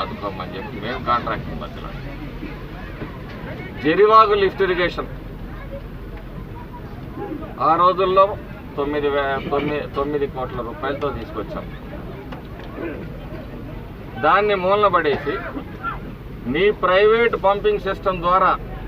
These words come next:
కరెంటు బిల్లు ఏమో ఏపీఎస్ఐడిసి కట్టాలా? నీళ్ళన్నీ తీసుకొచ్చి కండ్లకుంట నీ సొంత గ్రామం దగ్గర ఒక పెద్ద ప్రభుత్వ సొమ్ముతో ఒక పెద్ద ట్యాంక్ ఏర్పాటు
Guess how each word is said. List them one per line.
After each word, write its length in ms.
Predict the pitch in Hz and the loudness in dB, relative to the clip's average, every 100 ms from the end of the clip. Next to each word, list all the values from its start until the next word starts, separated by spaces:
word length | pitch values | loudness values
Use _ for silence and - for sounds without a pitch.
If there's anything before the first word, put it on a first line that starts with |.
| - - - - - | -10 -10 -10 -10 -4
కరెంటు 340 | 147 180 202 202 | 0 0 2 0
బిల్లు 220 | 190 185 180 | 2 2 2
ఏమో 200 | 175 175 185 226 - - - 151 | 2 2 2 0 -4 -10 -4 -2
ఏపీఎస్ఐడిసి 880 | 175 190 170 156 185 180 156 147 143 117 | -2 0 0 0 0 0 0 0 -2 -2
కట్టాలా? 400 | 120 127 113 165 208 - - - - - - - - - - - - - - - | 0 0 2 0 -2 -8 -10 -12 -12 -12 -12 -10 -12 -12 -12 -12 -12 -12 -12 -6
నీళ్ళన్నీ 460 | 160 208 220 226 233 214 | 0 4 4 4 4 6
తీసుకొచ్చి 540 | 214 202 202 196 214 180 135 - - - - - - - - - - | 4 4 2 4 4 4 0 -6 -10 -10 -10 -10 -10 -10 -10 -12 0
కండ్లకుంట 520 | 151 165 190 196 190 180 165 | 2 4 4 4 4 2 0
నీ 60 | 160 156 | -2 2
సొంత 260 | 156 160 185 | 2 4 2
గ్రామం 280 | 175 170 165 160 | 4 2 4 2
దగ్గర 180 | 151 151 | 2 2
ఒక 100 | 147 139 | 2 2
పెద్ద 240 | 147 143 160 160 | 0 0 0 2
ప్రభుత్వ 380 | 151 147 156 160 147 | 2 0 0 0 0
సొమ్ముతో 320 | 147 143 - 135 | -2 0 -2 -2
ఒక 60 | 120 | -2
పెద్ద 160 | 123 123 - | -4 -4 -4
ట్యాంక్ 280 | 120 131 - 127 | -2 -2 0 0
ఏర్పాటు 340 | - 123 113 | 0 0 0